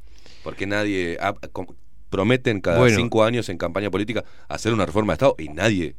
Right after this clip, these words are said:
Speaker 2: ¿Cuál se
Speaker 1: se
Speaker 2: supone
Speaker 1: despeina
Speaker 2: que,
Speaker 1: con eso?
Speaker 2: cuál se supone que la, porque sobre eso no hay consenso. ¿Cuál es la función del Estado?
Speaker 1: ¿Cuál
Speaker 2: Sí.
Speaker 1: es, por eso, cuál es la función
Speaker 2: Bueno,
Speaker 1: del
Speaker 2: eso
Speaker 1: Estado?
Speaker 2: depende cómo, cómo lo mires, ¿no?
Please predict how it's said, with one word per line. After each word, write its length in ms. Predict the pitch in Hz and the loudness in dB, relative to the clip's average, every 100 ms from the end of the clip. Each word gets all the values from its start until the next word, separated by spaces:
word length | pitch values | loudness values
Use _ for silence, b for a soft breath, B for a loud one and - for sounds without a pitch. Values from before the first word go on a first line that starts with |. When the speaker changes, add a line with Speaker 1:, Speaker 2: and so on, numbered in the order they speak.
| - | -2
Speaker 2:
¿Cuál 260 | 123 139 | 4 6
se 80 | 123 | 6
Speaker 1:
se 40 | 113 | 4
Speaker 2:
supone 240 | 92 101 | 6 6
Speaker 1:
despeina 260 | 120 98 82 | 8 6 4
Speaker 2:
que, 60 | |
Speaker 1:
con 120 | 73 71 | -2 -4
eso? 80 | 67 | 2
Speaker 2:
cuál 200 | 120 123 | 4 4
se 140 | 123 | 2
supone 340 | 110 107 113 | 2 2 2
que 80 | 101 | 2
la, 120 | 107 | 0
porque 340 | - 87 98 - 92 | -2 -4 -4 -4 -8
sobre 280 | - 104 107 | -6 -2 -2
eso 160 | 120 165 | 0 0
no 160 | 139 | 4
hay 140 | 135 120 | 4 4
consenso. 640 | 101 92 - 98 80 76 | 0 0 0 -2 -2 -6
¿Cuál 260 | - 123 123 | 2 4 4
es 100 | 107 | 4
la 100 | 98 | 0
función 400 | 104 92 101 98 | -2 -2 -2 0
del 100 | 85 | 0
Estado? 420 | 82 120 87 71 - - | 0 -2 -2 -6 -12 -8
Speaker 1:
¿Cuál 140 | - 110 | -2 0
Speaker 2:
Sí. 40 | |
Speaker 1:
es, 40 | 135 | 2
por 140 | 127 | 0
eso, 180 | 170 80 | 0 -2
cuál 200 | 110 135 | 2 4
es 100 | 139 | 4
la 100 | 107 | 2
función 300 | 92 85 90 | 0 -2 0
Speaker 2:
Bueno, 140 | 110 | 2
Speaker 1:
del 100 | 95 | 0
Speaker 2:
eso 120 | 101 - | 0 6
Speaker 1:
Estado? 120 | 139 | 8
Speaker 2:
depende 400 | 120 117 139 135 | 8 6 4 4
cómo, 220 | 117 110 101 98 | 4 2 0 -6
cómo 240 | - 104 95 | -2 0 2
lo 100 | 95 | 2
mires, 300 | 131 95 85 | 4 4 2
¿no? 120 | 101 | -2